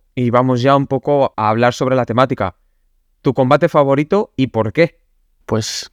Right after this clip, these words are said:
Speaker 2: muy difícil de decir. Yo me quedaría con Poseidón contra Koichiro, ya que me gustan mucho los samuráis, como ya lo sabéis, y Poseidón, de los tres dioses que salen, es el que más carisma tiene, el que más me hace sentir esa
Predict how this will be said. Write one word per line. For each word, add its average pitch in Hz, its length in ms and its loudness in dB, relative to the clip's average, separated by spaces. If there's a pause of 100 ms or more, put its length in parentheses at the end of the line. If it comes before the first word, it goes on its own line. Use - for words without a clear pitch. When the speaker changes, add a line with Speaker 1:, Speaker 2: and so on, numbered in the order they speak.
Speaker 2:
muy 120 200 0
difícil 135 340 4
de 113 80 2
decir. 110 460 0 (340)
Yo 120 80 -2
me 123 120 0
quedaría 131 500 2
con 120 180 -2
Poseidón 123 420 0
contra 127 260 0
Koichiro, 135 540 0 (300)
ya 120 320 0
que 123 540 0
me 113 100 -2
gustan 117 280 -2
mucho 120 200 2
los 117 100 0
samuráis, 117 360 0
como 113 180 -2
ya 110 80 2
lo 110 80 0
sabéis, 139 440 0 (680)
y 123 520 0
Poseidón, 123 840 0 (400)
de 117 180 -2
los 117 180 -4
tres 123 200 0
dioses 131 320 -2
que 127 100 0
salen, 139 320 0
es 139 100 -4
el 131 120 -2
que 123 120 -2
más 123 420 -2
carisma 120 460 0
tiene, 127 280 -2
el 123 240 0
que 110 120 -4
más 117 500 -2
me 123 220 2
hace 123 220 -2
sentir 123 520 0
esa 117 500 0